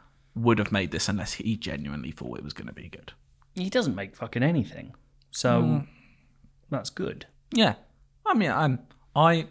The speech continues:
Speaker 1: you know, I'll always love Indiana Jones. So, bring it on.
Speaker 2: I mean, yeah.
Speaker 1: Yeah. Do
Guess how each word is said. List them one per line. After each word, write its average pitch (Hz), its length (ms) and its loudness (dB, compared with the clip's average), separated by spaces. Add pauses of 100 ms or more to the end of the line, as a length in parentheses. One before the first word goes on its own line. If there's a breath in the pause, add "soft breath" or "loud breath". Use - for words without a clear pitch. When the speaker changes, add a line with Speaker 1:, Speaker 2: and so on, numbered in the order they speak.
(120)
Speaker 1:
you - 80 -4
know, - 160 -6
I'll 135 160 2
always 78 260 -8
love 87 120 -10
Indiana - 300 -12
Jones. - 420 -14
So, 82 260 -10 (580)
bring 113 180 4
it 104 120 0
on. 113 140 -10 (460)
Speaker 2:
I 143 60 -2
mean, 143 240 0
yeah. 175 200 -8 (680)
Speaker 1:
Yeah. 330 160 2
Do - 40 -10